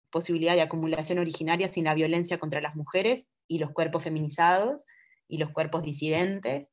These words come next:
y contra los cuerpos territorios. Y, y que es un enlace que en otro momento estaba perdido,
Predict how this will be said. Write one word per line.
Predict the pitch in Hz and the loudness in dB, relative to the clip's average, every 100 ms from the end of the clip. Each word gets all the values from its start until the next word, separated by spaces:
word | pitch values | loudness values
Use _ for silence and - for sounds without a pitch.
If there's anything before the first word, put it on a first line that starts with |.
| - | -12
y | 175 | -10
contra | - 151 156 | -6 -4 -2
los | 151 151 | -4 -4
cuerpos | - 156 160 | -6 -4 -4
territorios. | 156 147 143 151 143 139 _ | -4 -6 -4 -4 -6 -12 _
Y, | 170 160 143 _ _ _ _ _ _ _ _ - _ - - | -4 -4 -6 _ _ _ _ _ _ _ _ -20 _ -20 -8
y | - 185 | -4 2
que | |
es | 226 | 4
un | 240 | 4
enlace | 208 202 214 226 | 4 6 4 4
que | 190 | 2
en | |
otro | 214 220 | 2 2
momento | 190 202 220 | 2 2 -2
estaba | - 185 196 | 0 2 4
perdido, | 170 151 175 175 143 | 2 0 0 0 -2